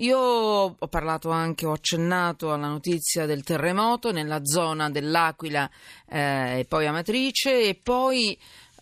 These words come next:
non voglio dimenticarlo assolutamente, ma oggi le notizie erano veramente tante, ho dovuto fare una selezione,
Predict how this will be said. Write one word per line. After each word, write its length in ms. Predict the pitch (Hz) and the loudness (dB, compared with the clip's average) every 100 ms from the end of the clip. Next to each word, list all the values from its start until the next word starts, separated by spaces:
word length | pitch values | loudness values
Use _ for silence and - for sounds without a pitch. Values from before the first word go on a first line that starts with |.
| 214 | 0
non 200 | 220 220 | 2 2
voglio 200 | 254 226 | 0 0
dimenticarlo 1000 | 190 180 180 175 196 170 160 160 175 | -4 -4 -4 0 2 2 0 0 2
assolutamente, 1040 | - 170 - 180 170 180 180 156 151 - 165 | 0 0 0 -2 -2 -2 0 -2 -2 -2 0
ma 160 | 170 202 | 2 0
oggi 200 | 185 185 | 0 -2
le 80 | |
notizie 360 | 170 180 190 190 | -4 -6 -8 -4
erano 240 | 170 165 | -4 -4
veramente 400 | 151 160 175 165 | -2 -2 -2 -6
tante, 300 | 156 180 160 | -2 -2 -2
ho 40 | 151 | -6
dovuto 220 | 156 170 | -8 -6
fare 160 | 185 165 | -6 -4
una 100 | 151 | -4
selezione, 640 | 185 190 - 180 170 | -4 -4 -2 0 -2